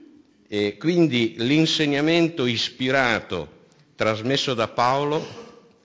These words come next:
che oggi sappiamo con certezza essere parola di Dio,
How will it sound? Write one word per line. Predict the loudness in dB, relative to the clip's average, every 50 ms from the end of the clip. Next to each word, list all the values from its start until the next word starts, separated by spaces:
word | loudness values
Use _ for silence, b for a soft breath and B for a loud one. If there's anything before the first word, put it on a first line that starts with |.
| _ _ _ _ _ _ _ _
che | _ -2 2 2 2 2 0 -4 -12 -18 -10
oggi | -2 2 4 4 4 2 -2 -6 -6
sappiamo | -4 -4 -6 -4 -2 -2 0 0 0 -2
con | -4 -6 -6 -4
certezza | -4 -4 -4 -4 -2 -2 -2 -2 0 -2 -2 0
essere | 0 2 0 0 -2 -4 -4 -6 -6 -6
parola | -6 -6 -4 -2 0 0 0 0
di | -2 -4 -6 -8
Dio, | -6 -6 -4 -4 -4 -4 -6 -6 -10 B